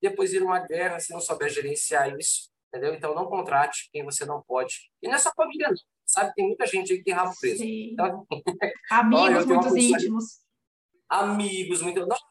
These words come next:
Speaker 1: se a gente for começar a falar aqui, eu não vou falar disso. Eu, eu não vou falar isso. Mas, enfim, <laughs> o que que acontece? É, pega essa fala minha e da Rafa que a gente falou, não contrate alguém que você não pode liderar e que você não possa demitir,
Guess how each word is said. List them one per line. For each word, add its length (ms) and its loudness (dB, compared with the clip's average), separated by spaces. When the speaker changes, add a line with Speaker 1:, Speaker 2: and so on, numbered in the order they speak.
Speaker 1:
se 480 -2
a 40 2
gente 120 -4
for 80 -10
começar 280 0
a 40 -4
falar 200 2
aqui, 280 -12
eu 80 2
não 60 -2
vou 1000 -14
falar 120 -8
disso. 240 -8
Eu, 60 0
eu 200 -2
não 0 -
vou 100 2
falar 240 0
isso. 200 -6
Mas, 280 2
enfim, 360 -4
<laughs> 140 -2
o 100 2
que 140 -2
que 100 0
acontece? 800 0
É, 600 0
pega 200 2
essa 220 -2
fala 280 0
minha 320 0
e 20 -2
da 120 0
Rafa 360 -6
que 60 -4
a 20 0
gente 120 -6
falou, 280 -2
não 300 2
contrate 400 2
alguém 180 -8
que 100 -20
você 160 -4
não 120 -6
pode 240 -2
liderar 320 2
e 60 -10
que 60 -20
você 160 -4
não 120 -4
possa 280 2
demitir, 520 -6